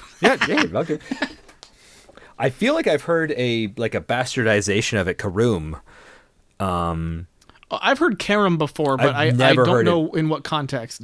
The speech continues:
Speaker 1: Uh, well, Malcolm used it in this.
Speaker 2: I think I've
Speaker 1: In
Speaker 2: heard,
Speaker 1: these
Speaker 2: like,
Speaker 1: chapters.
Speaker 2: carom off the, like, I've heard, like, it, oh, it, it, uh, it caromed off the, uh, like, object,
Speaker 1: Yeah,
Speaker 2: and
Speaker 1: exactly.
Speaker 2: then that
Speaker 1: I
Speaker 2: means to
Speaker 1: swear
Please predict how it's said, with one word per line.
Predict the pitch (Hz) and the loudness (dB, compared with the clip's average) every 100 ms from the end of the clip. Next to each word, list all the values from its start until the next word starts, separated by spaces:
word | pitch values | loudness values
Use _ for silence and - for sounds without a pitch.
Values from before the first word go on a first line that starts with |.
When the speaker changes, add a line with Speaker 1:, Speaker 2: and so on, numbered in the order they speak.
| 110 | -4
Speaker 1:
Uh, | 113 101 85 | -2 -2 -4
well, | 113 107 | -2 -2
Malcolm | 101 151 123 | 0 0 0
used | 110 127 104 | 0 0 0
it | 87 | -4
in | 85 | -6
this. | 80 - - - _ _ _ _ _ _ _ | -4 -4 -4 -8 _ _ _ _ _ _ _
Speaker 2:
I | 190 | -2
think | 269 | 2
I've | 247 | 2
Speaker 1:
In | 214 | 2
Speaker 2:
heard, | |
Speaker 1:
these | 202 | 2
Speaker 2:
like, | 175 | 2
Speaker 1:
chapters. | - - | 0 0
Speaker 2:
carom | 202 196 190 | 2 2 0
off | 185 170 175 | 0 -2 -2
the, | - 156 170 156 156 139 _ _ | -4 0 4 4 2 -2 _ _
like, | 160 147 | -4 -2
I've | 156 | 0
heard, | 202 180 | 0 2
like, | 170 - | 0 -2
it, | 220 196 | -6 0
oh, | 165 | 0
it, | 165 170 185 | 2 -2 0
it, | 160 | 0
uh, | 151 147 - _ | 2 0 -4 _
it | 165 160 | -6 -4
caromed | - 208 190 180 156 | 0 2 2 0 -2
off | 170 185 | -2 -2
the, | 160 156 160 151 170 | -2 2 2 2 0
uh, | 151 - - | -4 -6 -4
like, | 147 - | -4 -2
object, | 147 147 135 | -4 -2 0
Speaker 1:
Yeah, | 185 | 2
Speaker 2:
and | 147 | 4
Speaker 1:
exactly. | 139 196 190 117 | 4 4 4 2
Speaker 2:
then | |
that | - | 0
Speaker 1:
I | |
Speaker 2:
means | 127 | 0
to | 147 | 0
Speaker 1:
swear | 135 | 0